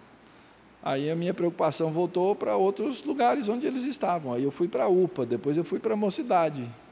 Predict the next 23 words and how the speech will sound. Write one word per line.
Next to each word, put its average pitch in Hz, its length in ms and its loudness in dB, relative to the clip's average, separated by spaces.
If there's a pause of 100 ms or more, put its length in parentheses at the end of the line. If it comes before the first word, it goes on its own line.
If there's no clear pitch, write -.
(2750)
Nós 175 140 -2
fazemos 262 380 0
isso. 135 320 2 (420)
Eu 185 60 -6
não 202 80 -2
estou 392 140 2
dizendo 208 220 4
que 233 80 2
é 214 40 6
pecado, 127 600 2 (1300)
mas 151 140 -2
o 233 60 0
problema 190 540 4
nosso, 156 400 0
queridos, 104 680 -2 (680)
é 156 80 -2
que 165 120 -2
a 180 80 6
igreja 160 540 6
vai 165 180 4
perdendo 185 400 0
a 175 40 -2
convicção 190 760 0